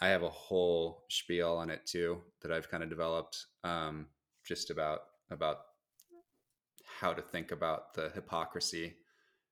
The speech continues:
inherent in crypto people calling for no regulation of crypto while sitting here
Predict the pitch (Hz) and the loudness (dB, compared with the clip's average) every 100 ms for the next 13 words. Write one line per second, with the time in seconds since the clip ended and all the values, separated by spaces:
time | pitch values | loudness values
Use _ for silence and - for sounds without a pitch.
0 | _ _ - 92 90 85 82 - 95 - | _ _ -4 -2 0 -2 -2 -8 -8 -6
1 | 82 82 - 80 82 - 85 82 82 87 | -4 -6 -6 -6 -6 -4 -4 -4 -6 -4
2 | 80 82 82 82 82 82 82 - 82 - | -4 -2 -2 -2 -2 -2 -2 -4 -10 -8
3 | 82 - 82 82 - _ _ 85 80 - | -8 -2 -2 -2 -6 _ _ 0 2 2
4 | 80 80 82 82 80 80 | 0 -2 -4 0 0 -2